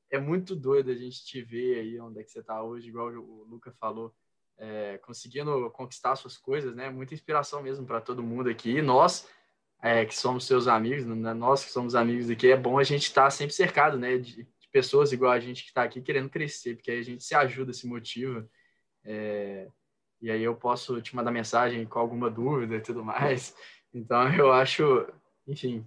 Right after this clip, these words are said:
muito doido. Muito obrigado pela oportunidade. E eu acho que no mais é isso, né? E eu, um recadinho pra galera é pra não assustar, né? Igual o Luca falou, tá,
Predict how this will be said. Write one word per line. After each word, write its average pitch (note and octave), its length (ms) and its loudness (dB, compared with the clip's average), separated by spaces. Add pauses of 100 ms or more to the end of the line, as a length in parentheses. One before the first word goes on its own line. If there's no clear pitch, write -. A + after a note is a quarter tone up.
muito C3 260 -6
doido. C3 280 6
Muito C3 160 -2
obrigado B2+ 460 2
pela B2 120 0
oportunidade. A#2+ 840 -4 (680)
E C#3 840 -2 (380)
eu C3 100 0
acho C#3 160 2
que - 80 -4
no F3 60 -2
mais E3 200 4
é G#3 60 10
isso, D#3+ 260 4
né? C3 160 -2
E C3 60 4
eu, B2+ 180 2 (220)
um C#3 60 -10
recadinho C#3 520 -4
pra C#3 140 -2
galera C#3 360 0
é F#3+ 80 -4
pra - 280 -8
não G3 100 -8
assustar, F3 560 -6
né? C#3+ 140 -4
Igual C#3+ 260 -2
o C#3 140 -2
Luca C#3 300 -8
falou, C3+ 280 -4
tá, F#3 180 -6